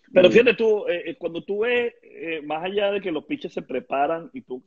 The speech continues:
Speaker 1: tú dijiste algo importante, que era la parte de que tú hablando con los peloteros, hablando con los peloteros, aprendiste a lanzar. Pero también veías de repente a un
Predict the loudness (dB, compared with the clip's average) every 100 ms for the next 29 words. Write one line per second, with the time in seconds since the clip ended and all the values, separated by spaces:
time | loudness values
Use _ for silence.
0 | _ 2 2 4 2 2 2 0 0 -4
1 | -6 -2 0 0 -4 -8 -6 -4 -2 -4
2 | -6 -8 -8 -8 -10 _ _ _ _ _
3 | -2 -2 0 2 4 4 0 -2 -4 -2
4 | -4 2 4 4 2 -4 _ _ _ _
5 | _ _ -20 _ -10 -4 -2 0 0 0
6 | 0 0 2 2 2 -2 _ _ 0 0
7 | 2 2 4 2 0 -2 -4 -2 -4 -4
8 | _ _ _ _ _ _ _ _ 2 4
9 | 4 2 4 6 6 6 4 2 -10 -8
10 | -4 -4 -4 -6 -4 -2 -2 -2 -4 -4
11 | -6 -10 -10